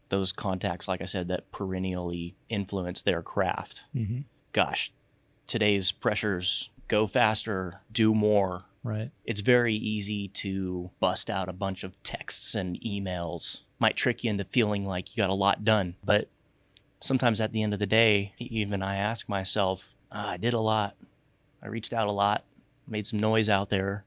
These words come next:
Speaker 1: But did I have any of those good conversations? Did I talk to someone critical to the schedule of the project about that, that tricky part of it?
Speaker 2: Mm-hmm.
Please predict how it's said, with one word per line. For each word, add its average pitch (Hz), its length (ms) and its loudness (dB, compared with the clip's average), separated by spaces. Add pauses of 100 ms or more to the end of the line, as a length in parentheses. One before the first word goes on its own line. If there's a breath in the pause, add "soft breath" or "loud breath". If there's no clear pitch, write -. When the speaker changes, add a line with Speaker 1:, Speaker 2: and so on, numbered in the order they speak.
(280)
Speaker 1:
But 101 100 -8
did 123 160 4
I 113 120 6
have 113 300 0
any 110 220 0
of 104 100 0
those 101 560 0
good 104 380 4 (160)
conversations? 98 800 -2
Did 104 100 0
I 92 280 0 (180)
talk 113 300 4
to 98 500 2 (160)
someone 110 380 4
critical 107 520 2
to - 220 -2
the 95 340 0 (380)
schedule 101 480 0
of 90 40 -8
the 95 100 -4
project 98 440 -4
about 92 300 -6
that, 87 220 -6 (260)
that - 220 -4
tricky 95 520 -4
part 95 240 -2
of 85 160 -8
it? - 240 -10
Speaker 2:
Mm-hmm. 110 300 -2